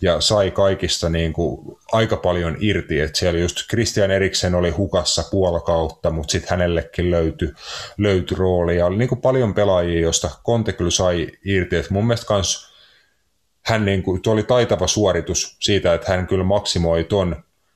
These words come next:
ton in-, Inter niinku jengin potentiaalin. Et en, niinku,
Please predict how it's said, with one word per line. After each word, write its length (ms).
ton 220
in-, 400
Inter 360
niinku 320
jengin 640
potentiaalin. 720
Et 160
en, 220
niinku, 460